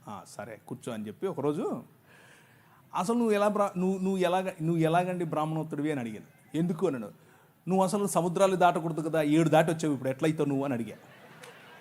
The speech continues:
ఆ భావజాలం, భావజాలం గురించి మాట్లాడుతున్నా. "ఆ, నేంటండి నేను ఇచ్చింది తినడానికి నీకు ఇన్ని క్వశ్చన్లు ఎత్తనావు?" అన్నాడు. "ఆ, అలా కాదండి,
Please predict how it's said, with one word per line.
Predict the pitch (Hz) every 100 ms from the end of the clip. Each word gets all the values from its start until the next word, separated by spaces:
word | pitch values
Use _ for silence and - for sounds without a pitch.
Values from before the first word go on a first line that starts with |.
| - - - - - - - -
ఆ |
భావజాలం, | 151 220 185 247 247 208 143 - -
భావజాలం | 120 208 226 247 247
గురించి | 240 233
మాట్లాడుతున్నా. | 208 190 190 160 131 92 - - _ _ _ _ _ _ _ _ 214
"ఆ, | 262 -
నేంటండి | 143 190 240 262 254 247
నేను | 196 185
ఇచ్చింది | 185 233 247
తినడానికి | 220 220 226 220 190
నీకు | 165 165 165
ఇన్ని | 196
క్వశ్చన్లు | 220 214 208 196
ఎత్తనావు?" | 196 190 185 -
అన్నాడు. | 143 123 - - - -
"ఆ, | 226 127
అలా | 170
కాదండి, | 226 - 180 147 120 113 226 247